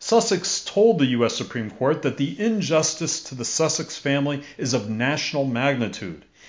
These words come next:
He also claims that the Arizona Court of Appeals incorrectly applied state law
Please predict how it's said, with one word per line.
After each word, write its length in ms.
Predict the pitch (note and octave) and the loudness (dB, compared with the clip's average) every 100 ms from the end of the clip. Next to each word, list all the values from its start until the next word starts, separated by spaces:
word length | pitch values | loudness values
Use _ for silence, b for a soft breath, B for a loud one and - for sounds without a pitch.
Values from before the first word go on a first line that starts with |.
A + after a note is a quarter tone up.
| B | B
He 140 | - B2+ | 0 4
also 280 | B2+ C3+ | 4 2
claims 360 | A#2 C#3+ C3 A#2 | -2 2 2 2
that 160 | G#2+ A#2+ | -2 0
the 140 | A#2 | 2
Arizona 420 | C3 B2 A#2+ G#2+ | 2 2 0 -4
Court 260 | G2 D3+ B2+ | -4 0 0
of 120 | G#2 | 0
Appeals 440 | G2 C#3 B2+ G2+ - B - | -4 0 2 2 -4 B -2
incorrectly 800 | G3 G3+ - C#3 D#3 F#3 D3+ B2+ | 0 0 -2 2 4 4 2 -2
applied 460 | A#2 - C3 A#2 | -2 0 2 2
state 480 | - - F3+ G#3 A#2 | -2 -4 -2 0 -2
law 360 | G#2 F#2 G#2+ | 0 0 0